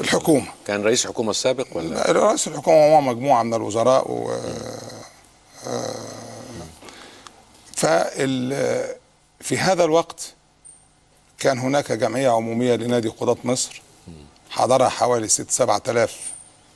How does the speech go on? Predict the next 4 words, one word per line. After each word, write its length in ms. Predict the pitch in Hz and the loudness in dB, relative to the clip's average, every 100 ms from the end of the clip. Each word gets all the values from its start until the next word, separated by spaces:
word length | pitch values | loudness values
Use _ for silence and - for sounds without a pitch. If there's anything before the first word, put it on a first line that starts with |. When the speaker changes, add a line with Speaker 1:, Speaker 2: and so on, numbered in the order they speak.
| _ | _
Speaker 1:
قاضي، 360 | - 120 117 131 - _ _ _ _ _ - _ _ _ _ 135 | 2 4 4 -4 -10 _ _ _ _ _ -20 _ _ _ _ -4
وقررنا 840 | 127 151 - 170 170 185 165 143 | 2 2 4 2 2 2 0 0
إن 120 | 147 | -2
إحنا 440 | 160 139 143 143 | -6 -4 -2 -2